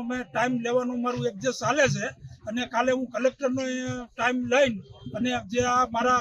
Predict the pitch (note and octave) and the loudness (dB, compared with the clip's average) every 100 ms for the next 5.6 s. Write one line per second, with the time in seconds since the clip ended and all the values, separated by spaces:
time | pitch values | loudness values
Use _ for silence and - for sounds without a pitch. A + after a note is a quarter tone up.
0 | A3+ G#3 B3 B3 A3+ B3+ A#3+ A#3+ B3 A#3+ | 0 0 0 -2 -6 -4 -4 0 -2 0
1 | A#3+ - A3 A#3+ B3 C#4+ C#4+ - D3+ - | -2 -4 -4 0 0 -2 -2 -2 -4 -10
2 | - - - A3 G#3+ C#4 C#4+ C#4 C#4 A3+ | -10 -8 -4 -2 0 2 4 2 2 2
3 | F#3+ - - - A#3 A#3 B3+ D4+ C4 A#3+ | 2 -4 -12 -10 -6 -4 0 2 2 2
4 | C4 - B3 A#3 C#4 C#4+ G#3 - - - | 0 0 -4 -2 2 2 2 -4 -8 -8
5 | - C4 A#3+ A#3+ A#3+ A#3+ | -8 -4 -2 0 0 0